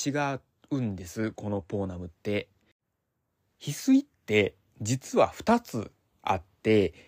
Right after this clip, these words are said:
えー、ネフライトとジェイダイドと分けることができます。このポーナムはネフライトの方で、日本とかで見る翡翠、ジェードって書かれてるのって、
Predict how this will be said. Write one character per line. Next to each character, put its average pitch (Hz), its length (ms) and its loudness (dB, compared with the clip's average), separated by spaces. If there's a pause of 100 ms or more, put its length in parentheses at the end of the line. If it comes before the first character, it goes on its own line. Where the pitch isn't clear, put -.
(120)
え 92 220 -12
ー、 98 40 -4
ネ 131 100 8
フ 269 300 6
ラ 285 160 6
イ 185 100 2
ト 135 180 -2
と 151 340 4
ジ 110 180 0
ェ 143 60 6
イ 226 180 8
ダ 254 120 6
イ 143 120 6
ド - 160 -2 (260)
と 107 140 4
分 104 80 4
け 113 120 4
る 107 80 6
こ 107 120 -2
と 98 100 0
が 117 320 6 (320)
で 110 160 4
き 113 100 -2
ま 95 140 0
す。 - 220 -18 (920)
こ 262 140 6
の 294 120 8
ポ 302 240 10
ー - 20 4
ナ 143 120 4
ム 101 160 0
は 127 360 4 (680)
ネ 165 120 6
フ 285 220 4
ラ 302 140 8
イ 175 100 4
ト 113 100 4
の 101 100 0
方 104 280 4
で、 123 320 2 (640)
日 175 120 4
本 277 300 6
と 214 140 2
か 202 160 2
で 196 100 4
見 190 180 0
る 170 100 2
翡 127 180 -2
翠、 170 380 -2 (340)
ジ 156 100 4
ェ 208 280 8
ー - 20 2
ド 220 140 6
っ - 20 -2
て - 280 -4
書 110 120 -8
か 120 100 0
れ 113 560 4
て 113 240 -4
る 117 100 0
の 95 120 -4
っ 85 40 -10
て、 120 520 4